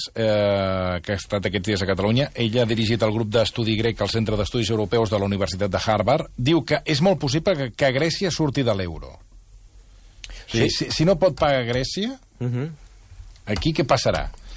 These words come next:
Speaker 1: I si surt Grècia de l'euro, què passarà i què ens passarà? Perquè aquí va, va tot lligat.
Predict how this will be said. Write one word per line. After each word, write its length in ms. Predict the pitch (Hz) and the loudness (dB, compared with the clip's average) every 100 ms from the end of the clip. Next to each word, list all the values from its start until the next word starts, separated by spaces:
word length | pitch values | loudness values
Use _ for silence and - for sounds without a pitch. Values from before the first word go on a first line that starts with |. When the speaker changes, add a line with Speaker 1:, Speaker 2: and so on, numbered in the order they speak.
| - - | -10 -2
Speaker 1:
I 80 | |
si 140 | 131 131 | 0 2
surt 320 | - 160 170 | 2 2 0
Grècia 420 | 143 135 139 139 | -2 0 0 2
de 100 | 123 117 | 2 2
l'euro, 440 | 139 165 226 220 - _ _ _ - | 2 2 0 -4 -12 _ _ _ -8
què 100 | 117 | -4
passarà 460 | - 113 117 160 - | -2 0 0 -2 -4
i 80 | - | -8
què 100 | 98 | -2
ens 140 | 113 | -2
passarà? 440 | - 110 - 185 - - | 0 0 4 2 0 -10
Perquè 220 | 78 82 | -12 -10
aquí 220 | 80 104 | -6 -2
va, 180 | 127 135 110 92 | 2 2 0 -2
va 220 | 104 98 | -2 -2
tot 180 | 92 104 | -2 -4
lligat. 520 | 95 110 156 120 - | -2 2 2 0 -10